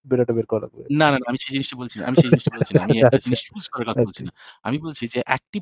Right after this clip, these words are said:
Speaker 2: পার্টিসিপেট করা। এই যে ইয়েগুলোর মধ্যে আমাদের এটা একটা সমস্যা। এটা আমি, এটা আমি নিজেও এই জিনিসটা ফেস করেছি। যে আমাদের ছোটবেলা থেকে এই পলিটিক্স সম্পর্কে আমরা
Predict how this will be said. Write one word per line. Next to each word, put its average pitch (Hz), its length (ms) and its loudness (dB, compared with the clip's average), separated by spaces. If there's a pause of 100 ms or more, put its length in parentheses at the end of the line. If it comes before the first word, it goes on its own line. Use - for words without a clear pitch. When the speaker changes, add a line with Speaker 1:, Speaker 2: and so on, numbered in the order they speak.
Speaker 2:
পার্টিসিপেট - 460 -8
করা। 82 260 -10
এই 110 140 -6
যে 120 160 -2
ইয়েগুলোর 127 360 -8
মধ্যে 120 280 -8 (300)
আমাদের 147 300 -2
এটা 160 120 -8
একটা 147 120 -16
সমস্যা। 143 520 -10
এটা 120 200 -2
আমি, 117 220 -4
এটা 127 140 -6
আমি 120 100 -8
নিজেও 127 260 -6
এই 120 60 -6
জিনিসটা 110 280 -10
ফেস - 180 -12
করেছি। 87 300 -14 (300)
যে 120 80 -2
আমাদের 117 200 -2
ছোটবেলা 139 320 -8
থেকে 123 180 -10
এই 117 140 -6
পলিটিক্স 135 320 -14
সম্পর্কে 127 300 -8
আমরা 127 180 -6